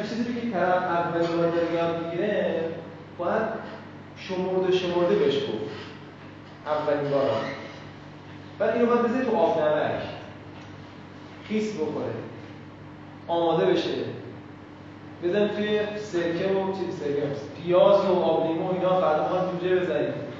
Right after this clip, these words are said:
اینجوری مثلا نگاه هم اینجوریه من. مثلا چیزایی که اولین بار یاد می‌گیرید و من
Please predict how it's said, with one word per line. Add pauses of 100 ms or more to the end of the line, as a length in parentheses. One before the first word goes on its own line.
اینجوری
مثلا
نگاه
هم
اینجوریه
من. (580)
مثلا
چیزایی
که
اولین
بار
یاد
می‌گیرید
و
من